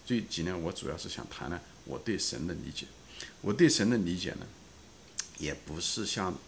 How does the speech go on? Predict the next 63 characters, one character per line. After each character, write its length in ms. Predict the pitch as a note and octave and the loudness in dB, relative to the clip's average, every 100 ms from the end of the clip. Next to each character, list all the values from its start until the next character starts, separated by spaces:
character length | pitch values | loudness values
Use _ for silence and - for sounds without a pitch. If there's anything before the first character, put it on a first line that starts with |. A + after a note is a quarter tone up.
| - | -14
传 300 | - - G2+ | -6 0 2
统 200 | B2+ C#2+ | 2 0
意 120 | E2+ | 0
义 100 | F#2 | 0
上 220 | D#2+ E2 D2+ | 0 -2 -2
的， 80 | |
无 160 | C#2 D2+ | -4 -2
论 120 | G2 | -2
是 80 | F2+ | -2
佛 280 | D#2+ D2 D#2+ | -4 -4 -2
教 200 | A2 F2 | 0 0
也 80 | E2 | -2
好， 140 | - - | -6 -8
还 60 | D2+ | -10
是 80 | D#2 | -6
基 160 | F#2 | -6
督 140 | E2+ F2+ | -4 -4
教 240 | G2 D#2+ | -2 -2
也 100 | - | -4
好， 200 | E2 - - - - - | -6 -10 -12 -14 -16 -6
对 140 | - D2+ | -2 -2
他 100 | - | -2
的 80 | |
看 220 | - - - | -4 -4 -4
法 360 | - - - | -8 -14 -10
啊。 80 | - - - - - - - | -10 -10 -14 -14 -12 -12 -2
首 100 | F#2+ | 4
先 180 | A#2+ F#3 | 8 8
谈 200 | - G2+ | 6 4
一 20 | |
下 80 | C3+ | 2
子 80 | F#2+ | 0
所 160 | - | 0
谓 80 | C#2+ | 0
的 80 | - | 2
神 180 | - A#1+ - - | 2 0 -6 -10
啊， 140 | C#2 - - | -12 -12 -8
就 60 | - | 0
是 260 | B2+ A#2+ G2+ - - - | 8 8 6 -2 -12 0
我 200 | F#2+ G#2 | 6 6
谈 320 | - - F2 | 6 2 0
的 60 | F#2+ | 2
这 80 | |
个 40 | F#2+ | 0
神 240 | - C2+ | 0 0
是 140 | E2+ G#2+ | -2 -2
一 40 | |
个 60 | G#2+ - | -6 -8
很 120 | - | -8
泛 280 | C#2+ - A#2 | -2 2 4
泛 160 | G2 G2+ | 4 0
的 60 | |
意 140 | D2 - | 0 -6
义。 60 | - - | -10 -10
那 80 | - | -2
么 260 | A#2 B2 B2 - - - - - | 2 2 2 -2 -12 -18 -12 -6
很 180 | - G2 | -2 2
多 140 | C#3 | 4
人 80 | A#2+ | 4
谈 160 | - | 2
到， 80 | F2 | 2
啊， 180 | G2+ F#2 | 2 2
神 240 | - - | 2 2